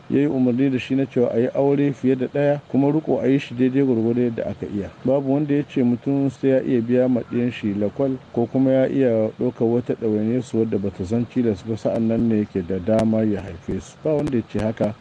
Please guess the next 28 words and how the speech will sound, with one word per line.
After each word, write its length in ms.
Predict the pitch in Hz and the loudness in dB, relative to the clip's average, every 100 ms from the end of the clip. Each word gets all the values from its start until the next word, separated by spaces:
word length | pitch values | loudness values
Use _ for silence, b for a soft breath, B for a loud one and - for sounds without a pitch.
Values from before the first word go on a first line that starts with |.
| - | -6
a 60 | 104 | -6
cikin 280 | - 123 | -2 -4
tsarin 340 | 117 - 107 104 - | -2 0 0 0 -6
addini. 400 | 90 101 101 85 - | -6 -2 -2 -4 -6
Kuma 280 | - 170 170 | -2 0 2
na 100 | 175 | 2
biyu, 220 | 160 180 170 | 0 -4 -2
kullum 440 | 190 185 185 185 - - | 0 2 2 0 -4 -4
ni 100 | 175 | -4
in 120 | 180 | -2
ana 200 | 170 165 | 0 2
irin 160 | 156 143 | 2 0
wannan 300 | 139 147 123 | 0 2 2
magana 440 | 117 135 139 135 127 - | 2 2 0 -2 -6 -4
ina 180 | 170 139 | 0 0
kwatanta 600 | - 151 131 110 123 127 | 0 -2 0 0 2 2
ma 160 | 120 104 | 2 -2
ƙasashe 480 | - 113 113 - 120 | -4 -6 -6 -4 -6
irin 300 | 117 107 98 | -2 -2 -2
namu 300 | 110 107 95 | -2 -2 -4
cewa 300 | - 123 107 107 | -2 2 2 -2
su 160 | - 120 | -8 -2
bar 320 | 156 180 185 - | 0 0 -2 -2
maido 760 | 120 139 160 165 151 165 165 165 - - | 2 4 4 2 2 2 2 0 -8 -6
hankali 520 | 156 160 - 120 120 | -6 -4 -2 0 2
wajen 380 | 117 113 120 117 | 2 0 0 2
yawan 240 | 117 87 - | 0 -2 -6
haihuwa. 380 | 104 92 78 | -10 -10 -14